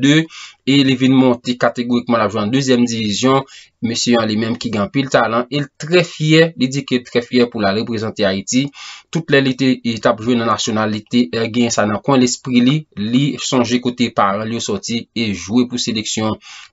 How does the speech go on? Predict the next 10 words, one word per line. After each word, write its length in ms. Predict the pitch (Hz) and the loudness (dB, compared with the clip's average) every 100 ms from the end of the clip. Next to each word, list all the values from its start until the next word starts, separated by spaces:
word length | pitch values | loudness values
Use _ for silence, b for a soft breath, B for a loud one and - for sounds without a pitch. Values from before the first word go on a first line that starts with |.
| - | 0
peyi, 280 | 139 127 143 156 123 | 2 4 2 0 2
non 160 | 143 | 2
sèlman 480 | 160 151 127 117 104 | 2 2 2 2 0
jwe 220 | 90 123 123 | 0 -2 -2
pou 80 | - | -4
seleksyon, 600 | 120 117 - 110 117 120 b b - | -4 -4 -4 0 2 2 b b -2
e 120 | 139 | -2
pou 160 | 127 123 | -2 -2
te 220 | - 151 143 b b | 2 0 0 b b
avni 480 | 117 110 107 117 117 | -2 -2 -2 -2 -2